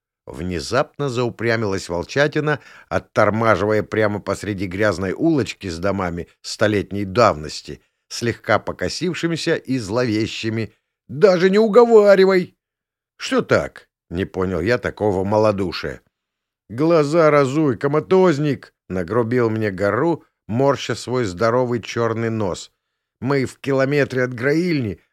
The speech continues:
а тут столбов нет. Видишь, провода, электричество. Тухлятиной бить начинает». «Знаю, видел адрес. Дай сюда лапу». «Не надо меня кусать!» —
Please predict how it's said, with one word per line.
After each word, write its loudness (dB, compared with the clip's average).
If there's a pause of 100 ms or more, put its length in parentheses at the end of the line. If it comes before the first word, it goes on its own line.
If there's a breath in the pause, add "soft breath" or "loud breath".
а -2
тут -6
столбов 2
нет. -4 (380)
Видишь, -2
провода, 2 (240)
электричество. -4 (500)
Тухлятиной -2
бить -4
начинает». -4 (920)
«Знаю, -2
видел -4
адрес. -8 (280)
Дай 2
сюда 0
лапу». 0 (500)
«Не 0
надо 4
меня 0
кусать!» — 2